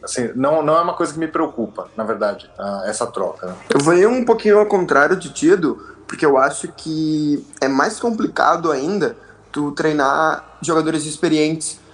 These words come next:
Speaker 2: porque eu tenho uma, como, acho que algumas pessoas sabem que eu sou repórter, eu cubro times de futebol aqui no,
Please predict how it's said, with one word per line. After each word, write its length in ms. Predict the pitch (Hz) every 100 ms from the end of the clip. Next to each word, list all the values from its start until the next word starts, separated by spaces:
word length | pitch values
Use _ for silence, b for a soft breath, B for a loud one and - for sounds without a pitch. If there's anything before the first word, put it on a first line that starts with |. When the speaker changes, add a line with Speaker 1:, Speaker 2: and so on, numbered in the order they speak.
| b b
Speaker 2:
porque 840 | - - - 139 135 127 123 123 123
eu 100 | 123
tenho 280 | 123 139 139
uma, 340 | 135 127 117 117
como, 300 | - 131 - -
acho 220 | - -
que 60 |
algumas 340 | 160 - 139 135
pessoas 260 | 143 147
sabem 160 | 143 135
que 80 | 151
eu 40 |
sou 120 | 147
repórter, 540 | 165 - 156 185 185 147
eu 80 | 131
cubro 320 | 156 156 156 B
times 200 | - 165
de 60 | 160
futebol 460 | 160 180 151 165 156
aqui 240 | - 139
no, 200 | 135 131